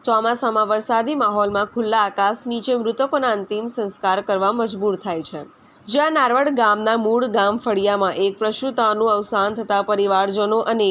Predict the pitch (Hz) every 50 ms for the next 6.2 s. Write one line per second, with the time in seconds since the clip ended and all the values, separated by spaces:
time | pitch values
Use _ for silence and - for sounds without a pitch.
0 | 180 175 196 190 196 208 233 240 240 226 226 240 233 240 220 214 220 220 214 208
1 | 202 - 226 240 277 285 - 247 214 202 - - 202 196 196 202 202 202 196 196
2 | 208 214 196 220 202 196 190 190 185 185 190 202 190 180 - 170 156 - - -
3 | - - - - - - - - - - 247 294 - 349 339 262 254 240 233 240
4 | 247 254 254 247 247 247 262 269 240 262 269 262 247 233 220 233 - 233 214 214
5 | 220 254 240 226 208 196 180 220 226 226 208 208 202 202 202 202 196 240 214 208
6 | 190 165 - 202